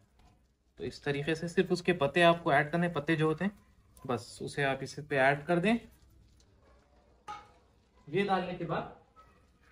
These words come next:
आपको इस पे डालना है ज़ाफ़रान के strands जो हमने लिए थे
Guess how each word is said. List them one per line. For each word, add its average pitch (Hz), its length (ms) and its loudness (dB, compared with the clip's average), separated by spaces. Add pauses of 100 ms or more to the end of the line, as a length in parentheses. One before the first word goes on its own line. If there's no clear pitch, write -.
(400)
आपको 175 300 -4
इस 180 80 -6
पे 185 160 -12
डालना 160 340 -4
है 226 180 -6 (1080)
ज़ाफ़रान 151 520 2
के 170 100 -4
strands 156 580 -6
जो 147 80 -2
हमने 151 220 0
लिए 156 200 2
थे 214 180 -2